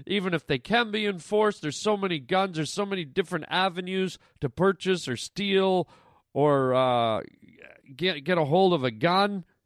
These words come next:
that little, little tweaks to the laws don't matter. Background checks and this and that. It's like, oh, if you go to a gun shop, you gotta have a background check. But guess what? If you go to a gun show,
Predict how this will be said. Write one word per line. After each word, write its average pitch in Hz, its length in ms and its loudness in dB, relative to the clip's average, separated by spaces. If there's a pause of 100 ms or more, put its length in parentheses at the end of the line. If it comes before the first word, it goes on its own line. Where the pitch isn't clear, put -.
(1200)
that 185 240 0
little, 226 400 6
little 226 320 4 (300)
tweaks - 480 0
to 196 100 0
the 175 140 4
laws 208 480 8
don't 208 260 2
matter. 220 360 4
Background 175 760 -2
checks 185 500 -2
and 135 160 -4
this 190 260 2
and 131 160 -6
that. 180 380 0 (1700)
It's - 80 -20
like, 160 140 -2
oh, 240 240 4
if 147 140 -2
you 147 80 0
go 175 180 2
to 214 80 6
a 202 80 2
gun 240 260 2
shop, 196 360 0
you 185 80 -6
gotta 214 160 2
have 214 100 -2
a 226 80 2
background 185 600 2
check. 135 260 0
But 147 140 0
guess 214 240 -2
what? 285 160 4
If 175 100 -6
you 170 80 -2
go 208 140 4
to 185 120 4
a 170 60 2
gun 180 380 0
show, 285 600 6